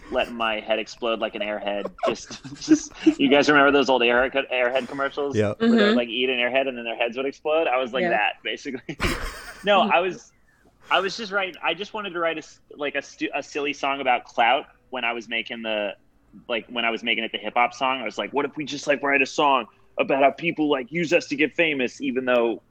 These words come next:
Speaker 1: no one's famous?" <laughs> And, um, and, uh, and that's what we made. And then I wrote, th-, and I,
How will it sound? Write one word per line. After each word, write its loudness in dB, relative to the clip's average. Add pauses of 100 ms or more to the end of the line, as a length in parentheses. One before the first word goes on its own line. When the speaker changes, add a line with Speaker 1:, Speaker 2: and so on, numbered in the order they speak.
(320)
Speaker 1:
no 0
one's 0
famous?" -2 (320)
<laughs> 0
And, 4
um, 4 (680)
and, -2
uh, -6 (520)
and -2
that's -4
what -6
we -8
made. -2
And -6
then -4
I -2
wrote, -6
th-, -18
and -4
I, -2